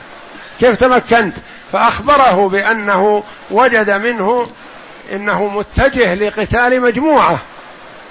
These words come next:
ولا التفت إلى من خلفه، وإذا هذا وحشي أرسل إليه سهم من بعيد فقتله، استشهد رضي الله عنه وأرضاه.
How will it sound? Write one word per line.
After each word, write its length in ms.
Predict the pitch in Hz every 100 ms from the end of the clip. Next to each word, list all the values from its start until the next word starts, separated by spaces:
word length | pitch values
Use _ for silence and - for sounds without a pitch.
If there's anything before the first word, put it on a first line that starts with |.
| - - -
ولا 220 | 185 240
التفت 420 | 247 269 233 233
إلى 360 | 233 220 214 202
من 160 | 208 185
خلفه، 420 | 202 165 196 208
وإذا 360 | 254 233 208
هذا 280 | 175 202 196
وحشي 540 | 185 180 170 214 285 254 - - - -
أرسل 360 | 240 185 202
إليه 420 | 214 202 196 185 185
سهم 320 | 233 196 208
من 220 | 202 190
بعيد 320 | 170 175 135 - - - - - - - - - - - - - -
فقتله، 800 | 196 - 196 165 165 165 185 233 - - - 269
استشهد 460 | - 233 - 180
رضي 320 | 180 175 170
الله 340 | 160 156 139 135
عنه 240 | 151 123
وأرضاه. 220 | 131 139